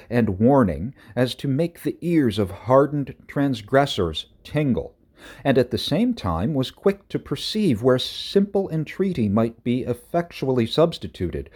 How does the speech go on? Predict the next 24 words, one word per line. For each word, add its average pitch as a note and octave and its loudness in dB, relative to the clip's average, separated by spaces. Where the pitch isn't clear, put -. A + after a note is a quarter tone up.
for A2+ 2
harsh - 2
impeachment. G2 -8
He D#3 4
had D#3 6
no A#2+ 4
taste D#3+ -4
for G2+ -4
controversy A#2 2
as F#2 2
such, - 0
no F#3 2
man G#2 2
disliked G2+ -2
it A2 -4
more. A2+ 0
"As A#2 4
much D#3+ 2
as B2+ 0
he D3 -2
lieth C3+ 4
in C3 2
you, C#3+ 2
live C3 2